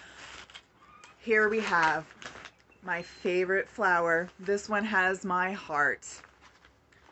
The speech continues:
Nasturtiums. You can eat them, you can pickle the seeds like capers.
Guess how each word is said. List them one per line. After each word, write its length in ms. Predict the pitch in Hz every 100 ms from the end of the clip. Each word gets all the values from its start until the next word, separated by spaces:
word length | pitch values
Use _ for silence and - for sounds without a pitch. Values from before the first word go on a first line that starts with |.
| _ -
Nasturtiums. 1400 | 180 175 175 - - 165 151 151 165 139 143 - - - - - 180
You 100 | 175
can 180 | 165 151
eat 240 | 226 226
them, 340 | 233 226 233 208
you 80 | 175
can 220 | 175 175
pickle 320 | 220 196 208
the 100 | 185
seeds 300 | - 202 180
like 180 | 196 185
capers. 720 | - 269 247 254 247 247 -